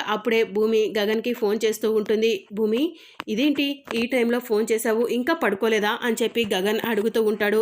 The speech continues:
"నిద్ర రావట్లేదు బావా" అని భూమి చెప్తూ ఉంటుంది. "ఎందుకు భూమి?" అని చెప్పి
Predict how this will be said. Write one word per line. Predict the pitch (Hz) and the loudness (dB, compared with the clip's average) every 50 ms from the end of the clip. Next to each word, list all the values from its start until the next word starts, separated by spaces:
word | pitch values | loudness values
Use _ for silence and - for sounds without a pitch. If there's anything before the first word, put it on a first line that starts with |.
| - - | 0 0
"నిద్ర | 226 220 196 190 233 233 | -2 -2 -2 0 -2 -2
రావట్లేదు | 226 202 190 202 226 214 - 220 208 214 | 0 0 0 0 -2 -2 0 0 0 0
బావా" | 196 208 196 202 208 202 | 2 0 0 2 2 0
అని | 208 202 233 226 202 | 0 0 0 0 0
భూమి | 196 214 202 214 214 | 2 2 2 2 0
చెప్తూ | 214 226 196 - - 220 208 | 0 -2 -4 -2 -2 -2 0
ఉంటుంది. | 208 208 202 202 208 208 208 214 214 202 - - - - - - - - | 0 0 0 0 0 2 2 2 0 0 -4 -8 -18 -20 -20 -20 -12 -4
"ఎందుకు | 247 240 254 330 - 294 | -2 0 0 2 0 2
భూమి?" | 214 220 196 202 196 220 233 - - | 2 2 2 4 4 2 2 0 -2
అని | 240 226 208 | -2 -2 0
చెప్పి | 220 220 208 208 220 220 | 0 -2 -2 0 0 0